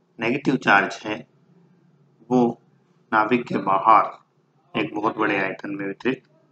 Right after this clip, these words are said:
होता है। इस प्रकार से रदरफोर्ड ने एक नया model प्रस्तुत किया, इसे रदरफोर्ड model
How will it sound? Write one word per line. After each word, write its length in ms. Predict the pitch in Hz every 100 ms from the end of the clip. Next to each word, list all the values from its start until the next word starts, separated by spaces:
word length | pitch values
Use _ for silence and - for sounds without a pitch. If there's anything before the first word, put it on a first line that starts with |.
| _ _ -
होता 260 | - -
है। 220 | - - - - _ _ _ _ _ _ _ _ _ _ _ _ _ _ _ -
इस 140 | 151 147
प्रकार 280 | 120 123
से 180 | 120 127
रदरफोर्ड 560 | 113 113 117 117 113 110
ने 80 | 113
एक 160 | 110 104
नया 200 | 104 107
model 300 | 107 104 104
प्रस्तुत 300 | 107 104 - -
किया, 320 | - 113 123 _ _ _ - - - - _ _ -
इसे 240 | 110 113 107 - - _ _ _ -
रदरफोर्ड 500 | 104 110 107 110 110
model 340 | 110 113 120